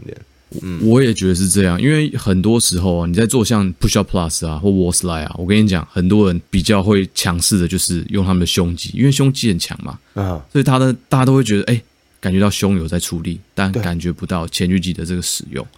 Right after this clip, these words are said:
Speaker 1: 对，对，
Speaker 2: 就是被你的，
Speaker 1: 对，对，对。
Speaker 2: 被你的胸肌给带走了那种感觉。
Speaker 1: 嗯，嗯，就会，都会有一个主强势肌肉，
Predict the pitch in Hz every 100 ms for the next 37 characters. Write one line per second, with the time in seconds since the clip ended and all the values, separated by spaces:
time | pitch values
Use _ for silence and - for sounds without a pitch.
0 | - 98 85 92 143 170 160 92 92 -
1 | - 131 101 - 117 113 113 117 117 113
2 | 98 - 98 87 - - - - 123 98
3 | 85 127 135 113 95 92 139 156 143 135
4 | 120 101 98 - 78 73 _ _ - 80
5 | 92 117 90 90 90 95 73